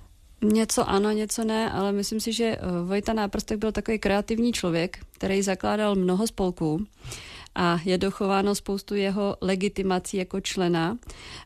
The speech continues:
A Klub českých turistů samozřejmě založil spolu s dalšími a, eh,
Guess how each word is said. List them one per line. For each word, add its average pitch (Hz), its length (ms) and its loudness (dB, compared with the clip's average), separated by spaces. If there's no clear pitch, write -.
A 175 440 2
Klub 190 200 -2
českých 202 360 -2
turistů 196 360 -2
samozřejmě 196 600 2
založil 190 600 2
spolu 185 300 -2
s 175 60 -4
dalšími 185 800 2
a, 180 560 2
eh, - 40 -14